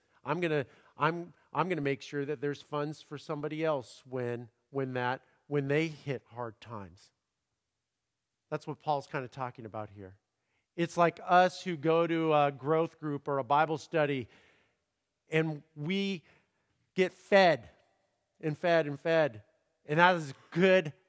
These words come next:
holy thing. But the really cool thing is when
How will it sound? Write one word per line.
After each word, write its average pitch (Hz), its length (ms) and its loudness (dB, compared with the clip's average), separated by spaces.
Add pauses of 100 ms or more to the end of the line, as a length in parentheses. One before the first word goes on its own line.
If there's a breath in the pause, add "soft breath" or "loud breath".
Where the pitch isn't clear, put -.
(240)
holy 165 680 -2 (200)
thing. 180 260 2 (1400)
But 143 100 -6
the 156 80 0
really 165 340 2
cool 180 260 -6
thing 147 280 -4
is 139 220 -4
when 143 260 -4